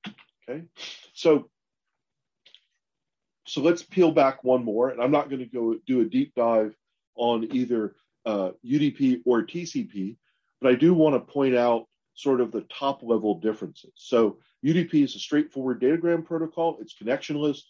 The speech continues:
no guaranteed delivery, no flow control mechanisms. What that means in practice is, um, I encapsulate the data I wanna send in a U D P header, and I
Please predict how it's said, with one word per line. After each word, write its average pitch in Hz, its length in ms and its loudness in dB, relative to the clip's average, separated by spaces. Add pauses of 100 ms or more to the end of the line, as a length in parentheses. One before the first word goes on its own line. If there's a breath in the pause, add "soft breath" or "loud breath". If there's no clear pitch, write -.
(140)
no 127 160 4
guaranteed 127 560 -2
delivery, 107 420 -4 (260)
no 123 160 6
flow 123 220 0
control 95 400 -12
mechanisms. - 640 -20 (400)
What 131 140 2
that 127 160 4
means 135 280 2
in 101 100 -6
practice 180 600 -2
is, 123 340 0 (220 soft breath)
um, 104 400 2 (460)
I 127 100 2
encapsulate 127 1000 -4
the 117 60 -12
data 135 280 2
I 127 140 6
wanna 117 280 -4
send 175 480 -4 (320)
in 117 500 0 (220)
a 117 60 0
U 123 140 2
D 127 120 -2
P 165 240 -4
header, 202 340 -2 (440 soft breath)
and 120 560 0 (160)
I 110 320 0